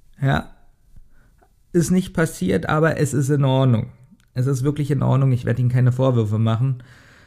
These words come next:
Aber, ähm, wir lieben uns, ja. Und Liebe geht auch über, ja, also über, über,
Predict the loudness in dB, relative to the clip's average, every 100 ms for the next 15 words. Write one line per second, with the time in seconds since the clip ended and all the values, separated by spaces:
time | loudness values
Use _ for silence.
0 | _ _ 0 4 6 6 6 4 4 2
1 | 0 2 2 2 0 -2 -10 _ _ _
2 | _ _ _ -4 2 2 2 4 6 6
3 | 4 -4 -4 -2 0 -2 -4 -4 -4 -4
4 | -8 -20 _ _ _ -6 0 4 4 6
5 | 6 6 2 -2 -4 -6 -6 -12 _ -2
6 | 0 0 0 -2 -4 -10 _ _ _ _
7 | _ _ -18 -14 -16 -18 -20 -16 -8 -6
8 | -6 -4 -2 -2 -2 -2 0 0 -2 -4